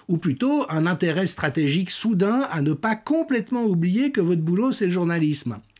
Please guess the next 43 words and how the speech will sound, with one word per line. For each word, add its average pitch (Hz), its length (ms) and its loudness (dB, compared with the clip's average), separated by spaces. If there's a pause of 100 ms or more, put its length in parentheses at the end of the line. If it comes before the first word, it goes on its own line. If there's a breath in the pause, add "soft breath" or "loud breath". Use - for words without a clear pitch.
(120)
Oui, 220 380 0
mais 196 320 0 (300 loud breath)
nous, 247 180 2
ça 160 160 -2
fait 170 140 0
une 190 160 2
année 190 180 2
et 196 80 0
demie 214 200 0
qu'on 147 140 -2
a 120 80 -2
sorti 110 360 -8
cette - 180 -8
information. 95 560 -10 (380 loud breath)
Pourquoi ? 214 420 -2 (240 loud breath)
Parce 131 160 -4
qu'on 143 140 -2
se 147 100 0
tourne 160 320 0
vers 123 160 -2
les 113 160 0
vrais 139 340 0
experts, 160 560 0
vers 127 200 0
les 120 120 2
bons, 202 300 0
comme 101 240 -4
Jacques 120 340 -2
Beau, 247 240 0
ancien 110 360 -6
colonel, 120 640 -2 (360 loud breath)
euh, 101 100 -10
de 113 120 -4
l'armée 117 320 0
suisse, 262 460 0 (120)
expert - 460 -4
des 113 120 -4
services 110 360 -4
de 107 80 -6
renseignement, 135 680 -2
qui 175 160 -6
a 143 80 -4
travaillé 160 640 -2